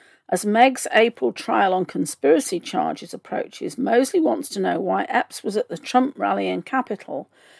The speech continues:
and whether he was working for the government. Mosley said Epps was seen at the first breach of a police line at the pedestrian walkway about two hundred yards from the Capitol building. Video shows Epps as he appears to rush the makeshift barricade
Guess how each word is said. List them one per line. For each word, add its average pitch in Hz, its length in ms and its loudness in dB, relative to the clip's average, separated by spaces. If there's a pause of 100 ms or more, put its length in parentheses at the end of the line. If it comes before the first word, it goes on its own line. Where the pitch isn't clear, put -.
(160)
and 202 140 0
whether 214 220 8
he 247 160 2
was 247 180 0
working - 340 2
for - 120 -10
the 202 100 2
government. - 840 -2 (520)
Mosley 247 380 4
said - 320 4
Epps - 300 2
was 190 100 -2
seen 202 300 0
at - 80 -6
the 170 80 -8
first 262 440 2
breach - 300 0
of - 60 -12
a 185 80 0
police 233 480 -2
line 170 220 -2
at - 100 -8
the 180 80 -8
pedestrian 220 720 0
walkway - 800 0 (400)
about 208 420 2
two 220 260 -2
hundred 254 280 2
yards 165 340 2
from 202 140 -4
the 214 60 -2
Capitol 185 500 -4
building. 214 680 4 (180)
Video 233 420 6
shows 175 480 2
Epps - 280 2
as - 120 -6
he 185 100 0
appears 226 420 0
to - 140 -10
rush 170 320 -2
the - 80 -10
makeshift 202 640 -2
barricade 208 760 0